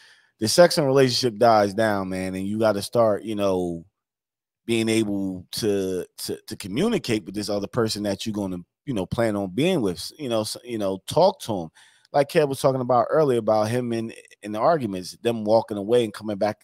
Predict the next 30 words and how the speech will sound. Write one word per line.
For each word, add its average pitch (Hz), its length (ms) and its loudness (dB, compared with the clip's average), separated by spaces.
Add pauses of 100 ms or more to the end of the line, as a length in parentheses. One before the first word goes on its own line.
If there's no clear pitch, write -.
talking, 110 420 -2 (140)
talking 120 280 2
to 110 120 -6
each 104 140 -4
other 101 160 0
with 98 120 -4
a 92 60 -4
level 104 360 0
head 101 480 2 (420)
and 110 140 -6
understanding 107 600 -4
each 107 220 -4
other's 101 220 -2
feelings 110 600 0
and 104 100 -8
everything 104 360 -8
like 101 180 -8
that. 101 140 -4
That 127 180 2
all 127 240 6
plays 113 280 -4
in - 60 -20
communication, 110 720 -8 (460)
because 131 440 6 (380)
there's 180 320 6
one 175 300 2
thing 160 320 2
to 139 100 0
be 127 800 0 (1000)
somebody 131 640 2